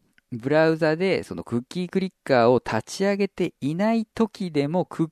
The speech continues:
キーを焼いてくれるという、えー、ものもあるんですね。えーっと、それがですね、ゲートのやつだからこれかな。ツインゲーツオブ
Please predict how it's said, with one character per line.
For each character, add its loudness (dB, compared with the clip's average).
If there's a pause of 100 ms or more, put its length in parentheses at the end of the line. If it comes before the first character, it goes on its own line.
キ -6 (120)
ー 6
を 6 (220)
焼 0
い -8
て 2
く -2
れ 2
る -6
と -4
い 0
う、 -2 (340)
え 0
ー、 -8
も -2
の -4
も -4
あ -2
る -10
ん -14
で -16
す -12
ね。 -4 (1160)
え -8
ー -14
っ -20 (220)
と、 -10
そ -6
れ -10
が -6
で -10
す -16
ね、 -10
ゲ -4
ー -12 (140)
ト -8
の -14
や -14
つ -20
だ -18
か -18
ら -18
こ -12
れ -10
か -8
な。 -6 (420)
ツ -2
イ 0
ン -6
ゲ 0
ー -10
ツ -8
オ 2
ブ 2